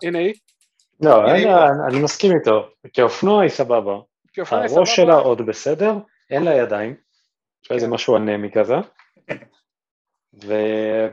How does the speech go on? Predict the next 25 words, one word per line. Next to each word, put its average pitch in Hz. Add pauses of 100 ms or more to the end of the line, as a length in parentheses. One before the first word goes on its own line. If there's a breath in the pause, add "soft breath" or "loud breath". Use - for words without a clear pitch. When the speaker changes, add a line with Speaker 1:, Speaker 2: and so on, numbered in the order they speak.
(160)
Speaker 2:
ו-, 107
והיא 107
לא 135
נראית 180 (480)
כמו 110
רובוט, 101
היא 101
נראית 127
כמו, 131
Speaker 1:
היא 123
לא 123
נראית. 113
Speaker 2:
אה, 117
יצא 135
לנו 147
במקרה. 117 (880)
משהו -
Speaker 1:
כן. 359
Speaker 2:
שהופך. - (680 loud breath)
Speaker 1:
היא 208
נראית 233
לא 226
טוב, 240
היא 190
קצת 220